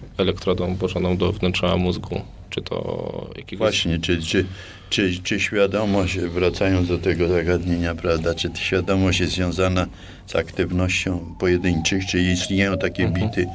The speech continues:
Speaker 2: świadomości, y, tak jak jakieś kwanty świadomości, prawda, czy, czy to... e, czy powiedzmy, czy, czy na poziomie jakiejś mrówki, czy, y, przy takim małym mózgu,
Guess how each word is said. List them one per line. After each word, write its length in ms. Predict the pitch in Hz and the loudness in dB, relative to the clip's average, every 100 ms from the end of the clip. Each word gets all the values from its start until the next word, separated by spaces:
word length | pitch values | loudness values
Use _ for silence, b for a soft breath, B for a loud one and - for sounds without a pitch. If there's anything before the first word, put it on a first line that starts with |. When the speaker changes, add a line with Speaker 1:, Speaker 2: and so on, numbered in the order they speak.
| B B B B | B B B B
Speaker 2:
świadomości, 1000 | - 90 90 90 90 87 85 - - 90 87 | -2 0 2 2 2 2 2 0 0 -4 -2
y, 380 | 85 87 82 82 - | 0 2 0 -4 0
tak 220 | 82 82 | 0 2
jak 300 | 87 85 87 | 2 2 2
jakieś 360 | 85 85 87 82 | 0 2 0 -2
kwanty 560 | - 101 92 90 87 87 85 | -2 0 2 2 0 0 -4
świadomości, 840 | - 85 82 80 82 82 - 82 | -2 0 2 2 2 0 -2 -4
prawda, 500 | - 85 92 95 95 | -2 -2 -2 -2 -4
czy, 260 | - 90 90 B B B B | 0 -2 -2 B B B B
czy 140 | - - | -6 -2
to... 480 | 95 92 92 92 87 | 2 4 2 2 2
e, 380 | 90 87 85 82 80 B B B B - | 4 4 4 2 -2 B B B B -4
czy 280 | 92 85 82 78 | 0 0 -2 -4
powiedzmy, 720 | 98 98 101 87 80 85 85 | 2 2 4 2 2 0 0
czy, 300 | 85 85 82 82 85 | 0 0 0 -4 -4
czy 120 | - | -2
na 180 | 92 92 | 0 0
poziomie 500 | 92 92 95 95 98 | 2 2 4 4 4
jakiejś 480 | 92 90 90 85 82 | 4 2 2 0 0
mrówki, 640 | 87 90 87 87 - 78 78 - | 0 2 0 -2 -2 0 -2 -6
czy, 100 | - | -2
y, 340 | 85 82 82 82 90 | -2 0 -4 -4 -6
przy 180 | - | -6
takim 420 | 85 92 92 95 90 | -2 -2 0 -2 2
małym 380 | 98 98 90 87 | 4 4 4 4
mózgu, 520 | 85 78 80 92 | 2 0 0 0